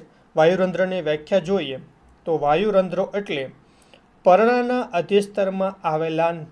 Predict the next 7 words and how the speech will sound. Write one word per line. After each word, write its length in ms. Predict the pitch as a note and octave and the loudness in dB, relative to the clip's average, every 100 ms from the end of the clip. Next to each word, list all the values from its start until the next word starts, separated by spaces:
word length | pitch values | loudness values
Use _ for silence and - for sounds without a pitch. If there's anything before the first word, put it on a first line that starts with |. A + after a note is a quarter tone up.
| - | -6
નાના 320 | D#3 D#3 F3 | -4 -2 -2
નાના 480 | F3+ D3+ D3+ F#3 B3 - _ | -2 -4 -2 -2 -4 -8 _
છિદ્રો. 520 | - - E3+ A3+ A3+ - _ - _ _ _ _ _ _ _ - | -8 -6 -4 -6 -10 -12 _ -20 _ _ _ _ _ _ _ 4
પર્ણ 240 | G#3+ A3+ | 8 8
એટલે 320 | G3+ D#3+ E3 E3+ | 8 6 2 2
કે 160 | F#3 | 2
પાન, 380 | F3+ G3+ F3 | 4 6 4